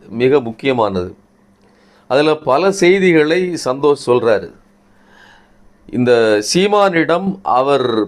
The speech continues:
போனது, அதாவது பிரபாகரனை சந்திப்பதற்கு சென்றது உண்மைதான். ஆனால் அவர் சந்தித்தது நான்கைந்து நிமிடங்கள் தான். அந்த ஃபோட்டோ என்பதை நாங்கள் எடுத்தோம்,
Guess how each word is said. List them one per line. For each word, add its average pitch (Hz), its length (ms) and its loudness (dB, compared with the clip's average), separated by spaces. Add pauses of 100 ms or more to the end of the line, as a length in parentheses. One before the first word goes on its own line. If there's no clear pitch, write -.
(140)
போனது, 170 800 2 (260)
அதாவது 135 520 2
பிரபாகரனை 160 600 0
சந்திப்பதற்கு 139 1080 0
சென்றது 135 480 0
உண்மைதான். 123 640 0 (640)
ஆனால் 170 540 0 (140)
அவர் 127 300 2
சந்தித்தது 151 1080 0
நான்கைந்து 139 640 -2
நிமிடங்கள் 135 520 0
தான். 147 420 -2 (760)
அந்த 131 240 -2 (500)
ஃபோட்டோ 196 540 0
என்பதை 165 340 0
நாங்கள் 147 320 -2
எடுத்தோம், 151 540 0